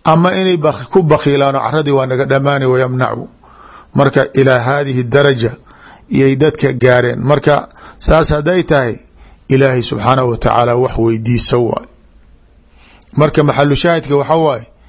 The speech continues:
"La awshaku an yamallu." Awshaku oo isimkeedii ficilkii oo isla wada xiriira, khabarkii oo an yamallu noqday. Marka waljumlatu an wamaa dakhalat calayhi fi maxalli nasbin khabaru awshaka ayaa la leeyahay hadhowda dambe.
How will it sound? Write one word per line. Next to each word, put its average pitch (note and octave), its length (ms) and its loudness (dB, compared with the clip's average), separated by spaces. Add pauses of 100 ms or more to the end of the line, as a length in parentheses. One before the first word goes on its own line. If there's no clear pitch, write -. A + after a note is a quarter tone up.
(380)
"La C#3 180 2 (140)
awshaku F3+ 800 0
an C#3+ 140 2
yamallu." B2+ 540 -2 (380)
Awshaku D3 840 0 (500)
oo C#3 140 4
isimkeedii C#3+ 720 0
ficilkii C#3+ 420 0
oo C3+ 40 4
isla C#3 220 0
wada D3 160 2
xiriira, C#3+ 560 -2 (500)
khabarkii D3 460 2
oo C#3 120 4
an C3+ 100 -2
yamallu C3+ 600 0
noqday. A#2+ 340 -4
Marka C3+ 260 -2
waljumlatu C3+ 760 0
an C#3+ 160 -2
wamaa C3 320 0
dakhalat C3 420 -2
calayhi C3 380 -2
fi C3 200 -2
maxalli C#3+ 600 -2 (460)
nasbin C#3+ 520 0
khabaru C3+ 480 0
awshaka B2 480 -2
ayaa B2+ 240 0
la B2 60 -2
leeyahay B2 320 0
hadhowda A#2 260 0
dambe. G#2+ 260 -6